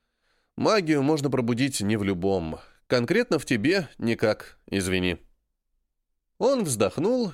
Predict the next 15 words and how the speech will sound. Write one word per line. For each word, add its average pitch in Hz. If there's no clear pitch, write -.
и -
отвернулся 113
к -
окну. 82
А 113
я 247
еще 247
раз 233
оглядел 180
его 165
на 143
всякий 127
случай. -
Но 180
нет. 151